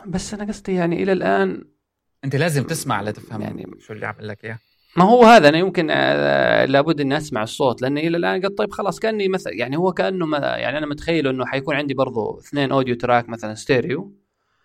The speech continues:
Speaker 1: واحد مثلا فيهم الصوت ال-، الكلام أعلى من
Speaker 2: لا، لا، لا،
Speaker 1: الثاني
Speaker 2: هي مو،
Speaker 1: في ناحية
Speaker 2: مو
Speaker 1: معينة.
Speaker 2: بس تكنيك اللي بتسمعها بالأغاني لما بتسمع left، left to right. هي كل عملية
Speaker 1: أوكي.
Speaker 2: التسجيل حتصير مختلفة. يعني الفيرج عملوا ريبورت كتير حلو عن الموضوع، فيك تشوفه كمان.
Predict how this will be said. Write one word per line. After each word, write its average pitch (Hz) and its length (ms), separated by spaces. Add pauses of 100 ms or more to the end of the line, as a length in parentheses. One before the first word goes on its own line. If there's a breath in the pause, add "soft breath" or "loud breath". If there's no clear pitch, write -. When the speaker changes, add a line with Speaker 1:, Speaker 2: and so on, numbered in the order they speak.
(200)
Speaker 1:
واحد 170 320
مثلا 170 320
فيهم 170 320
الصوت 170 360
ال-، 139 200
الكلام 160 460
أعلى 143 180
من 139 60
Speaker 2:
لا، 180 120
لا، 185 100
لا، 151 120
Speaker 1:
الثاني 143 180
Speaker 2:
هي 147 80
مو، 139 160
Speaker 1:
في - 60
ناحية 170 240
Speaker 2:
مو 190 60
Speaker 1:
معينة. 117 240
Speaker 2:
بس 143 180
تكنيك 143 400
اللي 120 120
بتسمعها 127 400
بالأغاني 113 540
لما 104 180
بتسمع 107 420
left، - 360
left 117 200
to - 20
right. 110 300 (360 soft breath)
هي 143 300
كل 220 360
عملية 127 280
Speaker 1:
أوكي. 143 240
Speaker 2:
التسجيل 131 540
حتصير 127 460
مختلفة. 117 640 (340)
يعني 123 120
الفيرج 160 300
عملوا 123 220
ريبورت 113 360
كتير 117 220
حلو 113 200
عن 107 120
الموضوع، 113 500 (180)
فيك - 140 (280)
تشوفه 117 240
كمان. - 240